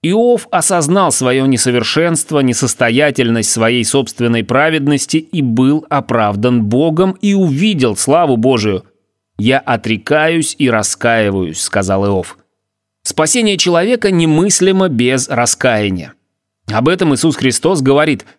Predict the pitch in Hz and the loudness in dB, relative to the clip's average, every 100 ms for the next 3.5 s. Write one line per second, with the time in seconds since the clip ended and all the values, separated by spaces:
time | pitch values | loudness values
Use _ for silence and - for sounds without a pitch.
0 | _ - 110 147 135 139 131 127 123 123 | _ -6 -2 0 2 2 2 2 0 0
1 | - 160 190 185 220 214 - - - - | 0 0 2 0 0 -2 -2 -8 -6 -2
2 | 139 139 143 135 107 101 113 - 123 160 | 0 0 0 -2 0 -2 -2 -2 0 0
3 | 160 151 120 113 - | 2 0 0 -4 -6